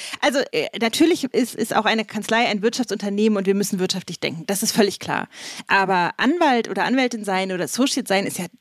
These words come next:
viel, viel mehr als die Billable Hours. Ich glaube, dass der Gedanke, das sozusagen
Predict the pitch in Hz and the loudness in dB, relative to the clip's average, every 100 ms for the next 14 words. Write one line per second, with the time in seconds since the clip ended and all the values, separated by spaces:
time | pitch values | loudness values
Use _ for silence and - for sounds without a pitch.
0 | - - 269 359 339 - 240 214 202 226 | -18 0 6 6 4 2 4 4 4 2
1 | 254 - 208 214 190 226 226 190 160 240 | 2 0 -4 -8 0 2 2 0 2 2
2 | 160 - - - - - - 214 - 220 | 0 -4 -14 -14 -18 -6 -2 -2 2 4
3 | 226 185 - 185 165 _ _ - 202 190 | 4 -2 -4 -4 -4 _ _ -6 0 2
4 | 269 349 247 208 - 208 - 196 190 190 | 2 0 -2 -2 -4 -8 -4 -2 0 0
5 | 180 | -4